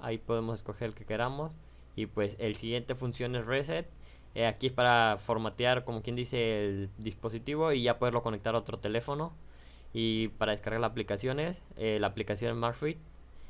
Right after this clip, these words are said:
Y pues aquí es para apagarlo. La única función que no me gusta es esta de apagarlo, que tengo que entrar a More y después apagar, en lugar que viniera de, en la función desde el inicio.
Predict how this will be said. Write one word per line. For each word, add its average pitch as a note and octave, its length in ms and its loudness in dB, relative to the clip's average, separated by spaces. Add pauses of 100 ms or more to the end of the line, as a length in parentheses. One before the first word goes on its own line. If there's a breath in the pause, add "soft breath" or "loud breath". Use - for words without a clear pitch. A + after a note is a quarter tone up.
(120 soft breath)
Y A2 100 2
pues A2 220 0
aquí G#2+ 160 -2
es A#2+ 60 -2
para G#2+ 180 2
apagarlo. A#2+ 420 4
La A#2+ 100 4
única B2+ 220 2
función A#2+ 280 -4
que B2+ 80 0
no A#2+ 60 0
me B2 80 -2
gusta B2 220 -2
es A#2+ 100 -6
esta B2+ 220 -4
de A#2+ 60 2
apagarlo, A2 440 0
que - 80 -4
tengo A#2+ 240 0
que B2+ 80 -2
entrar A#2+ 480 4
a G#2+ 80 4
More B2 420 4
y A2+ 120 -4
después G#2 400 0
apagar, G#2+ 460 0 (300 loud breath)
en G2 60 -2
lugar G#2 160 2
que A2+ 120 2
viniera G#2+ 340 2
de, G#2 160 0
en F#2+ 100 -2
la F#2 80 -2
función G#2 440 -4
desde G2 200 0
el F2+ 120 0
inicio. F#2 400 -4